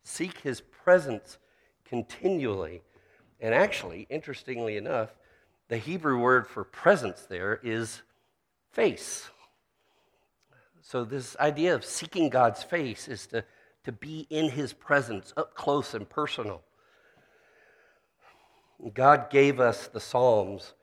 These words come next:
uh, to help shape us into people who would prize and pursue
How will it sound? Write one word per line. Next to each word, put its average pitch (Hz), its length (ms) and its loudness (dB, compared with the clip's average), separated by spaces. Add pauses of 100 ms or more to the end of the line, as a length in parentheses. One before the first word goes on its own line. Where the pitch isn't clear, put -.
(520)
uh, 104 240 -6 (160)
to 120 140 -8
help 127 240 -4
shape - 500 -4
us 143 340 2
into 127 280 -2
people 95 560 -10
who 123 120 -12
would 110 240 -10
prize 117 720 0
and 104 160 -12
pursue 104 720 -12